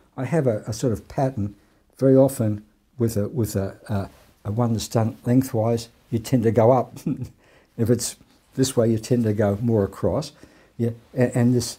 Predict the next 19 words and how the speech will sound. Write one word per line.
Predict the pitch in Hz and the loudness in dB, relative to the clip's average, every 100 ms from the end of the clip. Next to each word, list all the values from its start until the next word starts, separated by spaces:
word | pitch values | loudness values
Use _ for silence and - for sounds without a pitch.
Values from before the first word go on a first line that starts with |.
| - | -2
I | 123 | -2
tend | - 165 160 151 | 0 0 2 2
to, | 120 117 - - | 0 -2 -8 -18
because | - 123 139 131 | -12 -2 -2 2
I'm | 123 | 2
right-handed, | 127 113 123 156 117 104 - _ - | 2 0 0 0 0 -2 -8 _ -6
I | 117 | -6
tend | - 139 135 - | -2 0 2 0
to | 113 104 104 _ _ _ _ - 151 262 127 | -2 -2 -6 _ _ _ _ -20 -14 -8 -2
do, | 123 120 107 - _ 104 | 2 2 0 -8 _ -8
uh, | 98 101 92 - - | -4 -4 -6 -8 -4
a | |
movement | 107 120 113 107 - | 0 0 0 -4 -6
to | - | -6
the | 107 | -4
right | 117 151 - | -4 -4 -6
very | 107 107 104 | -6 -4 -4
often. | 98 - 76 - - - | -4 -8 -14 -18 -20 -8
But | 160 | -8